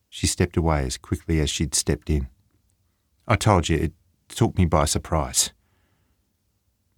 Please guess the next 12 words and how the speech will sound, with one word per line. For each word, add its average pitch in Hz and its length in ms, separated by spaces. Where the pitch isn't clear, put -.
By 85 140
the 78 100
time 92 380
Aaron's 76 340
mind 78 300
had 69 140
caught 82 280
up, 80 200
it 69 60
was 82 160
all 82 200
over. 85 320